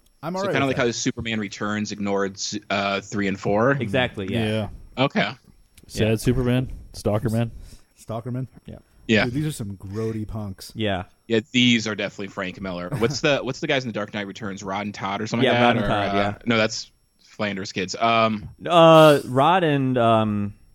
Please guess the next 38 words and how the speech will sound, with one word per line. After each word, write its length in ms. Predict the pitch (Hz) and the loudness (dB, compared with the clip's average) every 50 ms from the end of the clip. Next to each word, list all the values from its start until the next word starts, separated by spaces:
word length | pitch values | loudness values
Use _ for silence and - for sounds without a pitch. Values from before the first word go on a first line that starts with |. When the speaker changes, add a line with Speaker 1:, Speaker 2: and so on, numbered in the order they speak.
| _ _ _ _ _ _ _ _ _ _ _ _ - - - - - - - - - - | _ _ _ _ _ _ _ _ _ _ _ _ -20 -20 -20 -20 -20 -18 -18 -18 -12 -8
Speaker 3:
Bill? 460 | 107 110 127 143 151 165 170 165 - _ _ _ _ _ _ _ _ _ _ _ - 110 95 - _ _ _ | -4 0 2 2 2 2 0 -4 -8 _ _ _ _ _ _ _ _ _ _ _ -18 -18 -18 -18 _ _ _
Speaker 2:
Yeah, 300 | - 139 139 120 107 98 | 2 4 4 4 4 4
but 100 | 101 110 | 4 4
the 60 | 123 147 | 4 4
ones 120 | 160 160 | 2 2
who 40 | 170 | 2
have, 80 | 143 | 0
like, 100 | 127 113 | 0 -2
their 100 | 104 113 | -2 -4
names 260 | 107 104 101 110 107 110 | -4 -4 -4 -4 -4 -2
on 80 | 110 | 2
their 80 | 123 170 | 4 4
Speaker 3:
Yeah, 140 | 170 139 110 | 4 4 4
Speaker 2:
shirts. 120 | 104 113 | 4 2
Speaker 3:
my 60 | 123 131 | 2 2
name 160 | 131 127 123 | 2 2 0
is 120 | 117 113 | 0 0
Rod 280 | 117 117 113 113 113 113 | 0 2 2 2 2 2
and 160 | 107 107 104 | 0 0 0
Speaker 2:
Like, 140 | 104 117 117 | 0 0 0
Speaker 3:
my 60 | 107 | 0
name 60 | 104 | -2
is, 320 | 104 101 107 - - _ _ _ _ _ _ - | -4 -6 -8 -12 -18 _ _ _ _ _ _ -12
yeah. 240 | - 98 95 90 92 - _ - - _ | -10 -8 -8 -8 -10 -14 _ -20 -14 _
Speaker 2:
yeah, 220 | 123 117 104 98 101 107 - | -4 -4 -4 -4 -8 -6 0
these 220 | 135 135 135 127 | 0 0 2 2
are 60 | 120 107 | 0 0
those 220 | 104 98 98 - | -2 -4 -6 -8
guys. 340 | - 98 85 82 85 - - - | -8 -8 -8 -10 -10 -12 -6 -4
Speaker 3:
Yep. 160 | 110 107 107 | -2 0 0
Speaker 2:
Absolutely. 320 | 117 120 113 104 98 95 98 | 0 0 0 -2 -6 -8 -8
These 140 | 110 107 | -6 -6
are 80 | 107 98 | -6 -8
Frank 280 | - - 107 101 92 101 | -6 -8 -8 -8 -8 -10
Miller. 380 | 101 90 87 87 90 92 90 - - - - - - - - | -12 -12 -10 -12 -12 -14 -14 -16 -20 -20 -20 -20 -20 -12 -8
Speaker 1:
Hey, 80 | 170 185 | -6 -6
you 80 | 190 | -2
guys. 440 | 175 185 180 202 214 220 - - - | -2 0 0 0 0 -2 -4 -6 -14